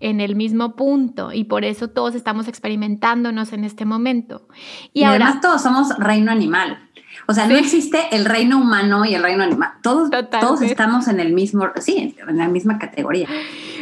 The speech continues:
Speaker 1: Oye, Ana Pau, a ver, platícame cuál ha sido el animal que, que más te ha marcado o que más ha hecho, digo, seguramente muchos, pero que dices, "Híjole, Vero, es que creo que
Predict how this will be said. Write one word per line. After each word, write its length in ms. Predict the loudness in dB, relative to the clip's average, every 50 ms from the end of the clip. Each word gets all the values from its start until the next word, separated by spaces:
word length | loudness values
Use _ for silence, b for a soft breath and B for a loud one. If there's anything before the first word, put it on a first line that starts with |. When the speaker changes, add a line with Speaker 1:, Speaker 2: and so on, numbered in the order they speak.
| B -2
Speaker 1:
Oye, 260 | 0 0 2 2 0
Ana 200 | 0 0 0 2
Pau, 200 | 2 2 2 4
a 100 | 4 2
ver, 100 | 2 2
platícame 560 | 2 0 -2 -2 -2 -4 -2 -2 -2 -4 -4 0
cuál 220 | 0 2 2 2 0
ha 80 | -2
sido 400 | -4 -4 -4 -2 0 0 -2 -2 -4
el 200 | -4 -2 -2 -2
animal 880 | -2 -2 -2 0 0 0 0 0 0 0 -2 -2 -4 -4 -6 -6 -8 -10 B B B B B B B B B _
que, 400 | -2 -2 -2 -2 -4 -8 -12 -8 -4
que 140 | -2 -2
más 440 | 0 0 0 0 0 -2 -4 -6 -6 -6
te 100 | -4 -2
ha 360 | 0 0 0 0 -2 -4 -4 -4
marcado 880 | -2 -2 0 -2 -4 -6 -8 -6 -4 -2 -2 -2 -2 -2 -4 -6 -6 -6 -6
o 100 | -6 -4
que 160 | -4 -2 -2
más 380 | 0 0 -2 -2 -4 -4 -4 -4
ha 120 | -4 -4
hecho, 360 | -4 -6 -8 -4 -4 -2 -2
digo, 160 | -2 -4 -4
seguramente 500 | -4 -4 -4 -2 -2 0 0 -2 -2 -2
muchos, 540 | -2 -2 -2 -2 -2 -4 -6 -8 -10 -12 -10
pero 200 | -8 -8 -6 -6
que 100 | -6 -6
dices, 300 | -6 -6 -8 -8 -10 -8 -8
"Híjole, 340 | -8 -6 -4 -4 -4 -2
Vero, 260 | -2 -4 -4 -6 -6 -6
es 180 | -6 -8 -8 -6
que 420 | -6 -6 -6 -6 -8 -10 -14 _ _ _
creo 240 | -8 -4 -4 -4 -4
que 380 | -4 -6 -6 -6 -8 -12 b